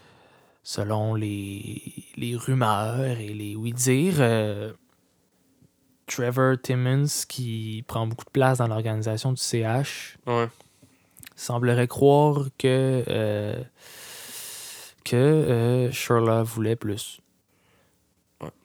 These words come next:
Speaker 2: ça mène leur
Speaker 1: C'est
Speaker 2: crise,
Speaker 1: ça.
Speaker 2: c'est que c'est passé.
Speaker 1: Parce que, tu sais, si, si, si on, on, on pense que, tu sais, mettons, tu sais, souvent on dit ça, ah, le Canadien,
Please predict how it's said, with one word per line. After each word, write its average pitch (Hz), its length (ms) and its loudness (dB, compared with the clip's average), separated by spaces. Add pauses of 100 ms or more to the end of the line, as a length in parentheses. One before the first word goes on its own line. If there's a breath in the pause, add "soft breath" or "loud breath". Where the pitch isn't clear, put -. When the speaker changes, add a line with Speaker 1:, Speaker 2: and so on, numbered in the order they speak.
(100)
Speaker 2:
ça - 200 -12
mène 110 160 -8
leur 110 120 -6
Speaker 1:
C'est 107 60 -10
Speaker 2:
crise, 127 200 -6
Speaker 1:
ça. 104 120 -2
Speaker 2:
c'est - 140 -12
que 110 40 -16
c'est 104 100 -14
passé. 107 340 -16 (120)
Speaker 1:
Parce 131 160 2
que, 156 80 6
tu 151 60 4
sais, 220 220 4
si, 139 240 2
si, 131 220 0 (100)
si - 220 -2
on, 156 200 0
on, 139 240 -8 (560)
on 135 100 -8
pense 160 460 2
que, 143 360 4
tu - 80 -10
sais, 156 80 0
mettons, 151 320 2 (380)
tu - 100 -4
sais, 123 40 0
souvent 127 400 2
on 123 60 2
dit 113 120 -4
ça, 135 360 4
ah, 127 40 2
le 117 120 -2
Canadien, 123 840 -2